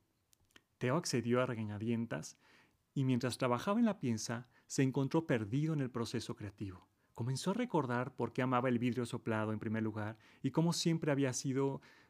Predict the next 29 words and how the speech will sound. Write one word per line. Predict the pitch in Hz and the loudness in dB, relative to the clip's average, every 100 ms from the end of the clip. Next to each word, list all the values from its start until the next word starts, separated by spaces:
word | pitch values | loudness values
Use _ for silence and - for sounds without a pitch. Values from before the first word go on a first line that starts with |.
| _ | _
había | - 135 131 | 0 2 4
sido | - 139 | 2 4
una | 139 | 2
forma | 120 139 127 123 | 2 0 2 0
de | |
expresarse | 113 - 120 - 107 - | -2 -2 -4 -4 -6 -6
para | - 101 92 | -10 -10 -8
él. | 95 - _ _ _ _ _ | -12 -14 _ _ _ _ _
Mientras | - 127 135 | -2 0 0
trabajaba, | - 156 160 226 240 | 4 4 4 2 0
Teo | 240 185 180 | 2 2 2
se | 156 | 0
dio | 131 143 | 0 0
cuenta | 147 131 120 127 127 139 | 2 0 0 0 0 -2
de | 139 117 | -4 -2
que | 113 | -2
su | - | -4
miedo | 110 135 156 | 0 2 2
al | |
fracaso | 160 156 - 131 - | 0 -2 -2 -4 -2
le | 120 | -4
había | 117 117 | -2 -2
impedido | 139 151 117 120 | 0 0 0 0
expresarse | 139 - 107 - 110 139 | -4 -6 -4 -4 -4 -2
verdaderamente | 113 107 107 123 117 117 131 | -4 -2 -2 -2 0 0 -2
a | |
través | 120 104 98 | -6 -6 -2
del | 117 | 0
arte. | 151 - - | 0 -6 -20